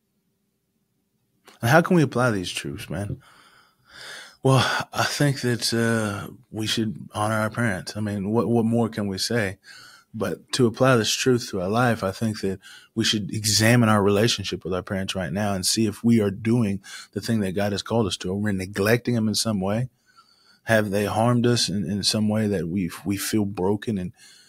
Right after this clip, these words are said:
and want to shun or, or to not live out a life of honor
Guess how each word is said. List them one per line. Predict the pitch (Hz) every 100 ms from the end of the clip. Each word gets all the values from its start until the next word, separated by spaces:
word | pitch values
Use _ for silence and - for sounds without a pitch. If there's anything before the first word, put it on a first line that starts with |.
| - _ -
and | 107 104
want | 90 101 110 - -
to | 95
shun | - - 107 113 123
or, | 92 -
or | 87 80 - _ _ -
to | 107
not | 104 110 - - 104 _ -
live | 117 110 117 107
out | 107 113 -
a | 110 104 90
life | 78 104 107 110 -
of | 110 101
honor | 110 110 110